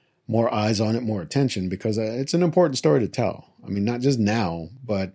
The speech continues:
at any time in history and, and even across all kinds of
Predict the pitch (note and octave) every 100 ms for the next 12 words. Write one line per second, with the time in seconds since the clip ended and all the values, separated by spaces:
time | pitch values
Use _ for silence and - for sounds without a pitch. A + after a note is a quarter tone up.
0 | - F#2 A2 B2 A2+ G2+ F2 D#2+ E2 -
1 | - E2 D#2+ F2 F#2 A2+ A2 B2 D#3 D#3+
2 | E3 D#3 A#2+ - E3 D#3+ - - - -
3 | _ _ C#3 D3+ - D3 C#3 A#2+